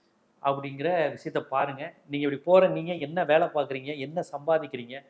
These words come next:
உங்க அம்மாவுக்கு, ஒய்ஃபுக்கு எந்த அளவுக்கு நம்பகத்தன்மையான நபரா நீங்க இருக்கிறீங்க, இல்ல இந்த கட்சியில இருந்துட்டு நேரத்தை வீணடிக்கிறீங்களா? இதை கொஞ்சம் யோசித்து பாருங்கப்பா. யாரோ ஒருத்தரோட சுயலாபத்துக்காக உங்க வாழ்க்கையை வீணடிச்சிடாதீங்கன்னு அஜித்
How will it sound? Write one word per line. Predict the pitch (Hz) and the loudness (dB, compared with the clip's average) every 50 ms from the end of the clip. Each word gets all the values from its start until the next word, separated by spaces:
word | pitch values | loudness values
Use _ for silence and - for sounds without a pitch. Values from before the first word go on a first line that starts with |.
| _ _ _ _ | _ _ _ _
உங்க | _ - - 143 | _ 0 4 6
அம்மாவுக்கு, | 139 135 160 185 180 175 180 185 170 147 156 | 6 6 8 6 6 6 6 2 2 2 0
ஒய்ஃபுக்கு | 165 156 - 165 - | 0 -2 -8 -10 -4
எந்த | 175 165 143 143 147 160 | -2 -2 -2 -2 -2 -2
அளவுக்கு | 156 160 160 160 - 165 156 143 135 | -2 -2 -2 -2 -2 -2 -2 -2 -2
நம்பகத்தன்மையான | 135 131 135 156 151 156 - 147 147 147 151 151 156 156 | -6 -2 -2 -2 -2 0 -4 -4 -6 -4 -4 -2 -2 -2
நபரா | 135 127 123 139 139 147 | -4 0 2 4 4 4
நீங்க | 147 135 123 123 | 2 0 -6 -8
இருக்கிறீங்க, | 123 - - - 131 127 123 123 - - _ _ _ _ _ _ _ | -10 -10 -12 -14 -14 -10 -10 -10 -10 -10 _ _ _ _ _ _ _
இல்ல | - 170 190 196 | 0 6 6 8
இந்த | 180 165 156 - | 8 6 4 2
கட்சியில | 156 - - - | 2 0 2 -2
இருந்துட்டு | 196 180 175 170 165 175 175 | 0 0 0 -4 -4 -8 -8
நேரத்தை | 170 156 156 160 156 160 143 | -2 0 0 0 0 0 -2
வீணடிக்கிறீங்களா? | 139 143 147 143 131 123 127 123 120 113 113 113 - _ _ _ _ _ _ _ | -4 -4 -4 -4 -6 -6 -10 -12 -12 -12 -16 -16 -16 _ _ _ _ _ _ _
இதை | 131 135 151 151 | 6 6 6 8
கொஞ்சம் | 147 143 139 143 | 6 4 6 6
யோசித்து | 185 208 - - 190 - 160 | 6 4 6 4 6 8 10
பாருங்கப்பா. | 151 147 143 139 127 - 131 127 - - - _ _ _ _ _ _ _ _ _ _ _ _ _ _ _ | 8 8 8 2 2 4 4 4 4 0 -12 _ _ _ _ _ _ _ _ _ _ _ _ _ _ _
யாரோ | 117 123 123 131 143 160 180 185 175 | 4 8 10 12 12 12 12 12 12
ஒருத்தரோட | 156 147 147 143 135 131 - - | 10 4 2 0 -2 -4 -6 -6
சுயலாபத்துக்காக | - 151 156 160 156 151 131 139 127 131 - 135 135 | -2 0 2 2 2 0 0 -4 -10 -6 -4 -2 0
உங்க | 151 147 127 127 123 | 0 -2 -2 -4 0
வாழ்க்கையை | 120 123 135 139 139 147 131 120 127 | 0 0 0 -2 -8 -10 -10 -10 -8
வீணடிச்சிடாதீங்கன்னு | 131 139 127 123 - 120 120 117 113 113 113 123 175 190 - _ _ _ _ _ _ - | -10 -10 -12 -12 -10 -8 -8 -8 -8 -10 -14 -14 -16 -18 -20 _ _ _ _ _ _ -2
அஜித் | 120 127 127 175 170 170 | -2 -2 -2 -2 -6 -6